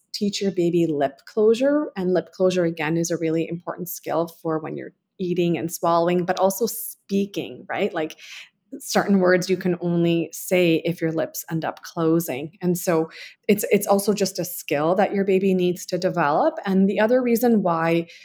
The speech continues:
we, you know, encourage offering a few sips of water is because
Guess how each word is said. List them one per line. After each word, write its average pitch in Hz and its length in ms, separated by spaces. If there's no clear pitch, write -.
we, 165 680
you 185 80
know, 170 80
encourage 180 520
offering 185 400
a 202 60
few 202 220
sips 196 360
of 180 140
water 170 400
is 196 260
because 196 600